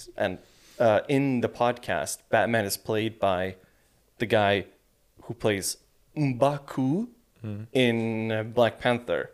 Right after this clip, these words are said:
Speaker 2: Yeah.
Speaker 1: You know the guy who's the leader of the mountain tribe?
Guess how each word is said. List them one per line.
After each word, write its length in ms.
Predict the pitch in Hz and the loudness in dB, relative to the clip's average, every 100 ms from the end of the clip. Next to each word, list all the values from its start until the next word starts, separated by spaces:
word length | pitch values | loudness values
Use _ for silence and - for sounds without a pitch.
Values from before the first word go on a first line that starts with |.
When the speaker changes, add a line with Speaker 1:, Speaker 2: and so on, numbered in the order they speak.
| _ - | _ -12
Speaker 2:
Yeah. 260 | 98 95 98 - _ | -8 -8 -10 -18 _
Speaker 1:
You 80 | 117 | 0
know 160 | 123 123 | 2 2
the 80 | |
guy 220 | 117 113 117 | 2 2 2
who's 160 | 117 | 0
the 60 | 117 | -2
leader 280 | 113 120 117 | 0 2 2
of 140 | 113 | 2
the 180 | 110 107 | 2 2
mountain 680 | 104 110 120 120 127 127 120 - _ - | 2 -2 -2 -2 -6 -6 -10 -16 _ -6
tribe? 440 | 127 127 127 135 | -2 -2 -4 -8